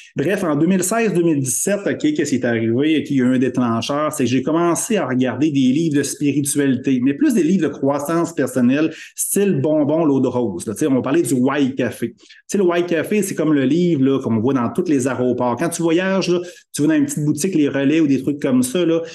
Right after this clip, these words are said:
c'est sûr qu'un White Café en japonais, en français, peu importe, ils ont tout, ok ? Fait que moi, j'ai acheté ça parce que je me suis dit, je vais commencer à lire, hein.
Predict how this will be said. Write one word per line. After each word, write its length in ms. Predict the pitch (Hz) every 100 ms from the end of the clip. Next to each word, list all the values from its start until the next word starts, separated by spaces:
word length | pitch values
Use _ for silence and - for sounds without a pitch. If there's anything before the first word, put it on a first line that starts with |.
| -
c'est 240 | - 269 -
sûr 300 | - 190 -
qu'un 160 | 147
White 280 | 135 147 143
Café 420 | 143 131 - 147
en 200 | 151 156
japonais, 240 | 151 156 160 151 165
en 120 | 151
français, 500 | 147 147 139 131 170
peu 60 | 151
importe, 420 | 131 120 117 147
ils 220 | 123 110
ont 80 | 113
tout, 140 | 107 165 -
ok ? 120 | -
Fait 80 | - - - 139
que 20 |
moi, 120 | 180
j'ai 100 | 165
acheté 300 | 147 - 139
ça 180 | - 170
parce 200 | 156 -
que 60 |
je 60 | 113
me 60 | 117
suis 160 | 123
dit, 60 | 123
je 40 |
vais 60 | 123
commencer 320 | 120 117 120
à 140 | 110
lire, 240 | 117 202
hein. 120 | 147